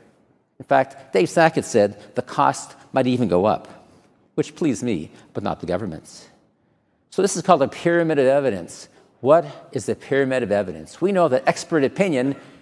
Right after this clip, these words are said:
is pretty cool, but it can be dead wrong. Now, make no mistake about it. We all know the occasional person, the occasional expert, who absolutely is dead on every single time. But opinion is opinion, and it can be very mistaken.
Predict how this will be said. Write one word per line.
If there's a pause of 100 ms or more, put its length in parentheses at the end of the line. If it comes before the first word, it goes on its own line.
(200)
is
pretty
cool, (140)
but
it
can
be
dead
wrong. (500)
Now,
make
no
mistake
about
it. (160)
We
all
know
the
occasional
person, (300)
the
occasional
expert, (340)
who
absolutely
is
dead
on
every
single
time. (1120)
But (640)
opinion
is
opinion,
and
it
can
be
very
mistaken.